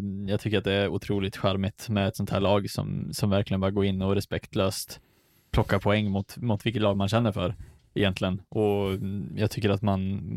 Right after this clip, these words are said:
man spelar en hockey som är väldigt, eh, attraktiv också. Eh, man gör bra värvningar inför säsongen. Jag tycker att det är, liksom, mycket rätt.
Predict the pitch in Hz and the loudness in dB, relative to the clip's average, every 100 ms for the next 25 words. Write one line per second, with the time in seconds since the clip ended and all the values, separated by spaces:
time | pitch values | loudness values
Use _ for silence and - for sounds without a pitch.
0 | 107 107 117 - 104 101 98 110 - 98 | -4 0 0 2 2 4 2 -2 0 -2
1 | 98 95 95 95 - - - _ _ _ | 0 0 0 0 -4 -14 -20 _ _ _
2 | _ - 95 85 104 - 95 - 101 95 | _ -2 0 2 -2 0 -2 2 2 2
3 | - - 98 98 - - 107 95 95 95 | 0 0 -2 -2 -4 -2 0 0 0 0
4 | 95 95 101 98 98 98 101 95 92 92 | 2 2 4 4 4 4 2 2 0 -2
5 | - 110 101 101 95 95 95 92 95 101 | -2 -2 0 -2 0 0 2 2 0 -2
6 | 110 - - 95 - 95 95 95 95 - | -4 -4 0 0 0 0 2 0 -2 -4
7 | 95 90 98 - - - _ - 117 107 | -4 -4 -6 -10 -20 -20 _ -2 2 2
8 | - 98 - - - | 2 0 0 -6 -20